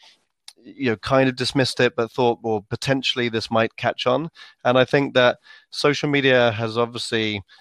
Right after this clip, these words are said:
you know, isn't going away, and it's becoming more and more important. And I think that in five years' time, if you're an exec without a social profile, without being able to drive impact online, then you probably won't get a job in five or six years'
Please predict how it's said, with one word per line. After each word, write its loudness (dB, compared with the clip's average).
you -4
know, -6
isn't -2
going 2
away, 0
and -2
it's -4
becoming -4
more 2
and 0
more -2
important. -6
And -2
I 0
think -4
that -2
in -2
five 0
years' -2
time, 0
if -8
you're -4
an -2
exec -2
without -2
a -6
social -8
profile, 0
without 0
being -4
able -2
to -10
drive 0
impact -4
online, -2
then 0
you -12
probably -4
won't -2
get -4
a -2
job -4
in -4
five -2
or -8
six -8
years' -8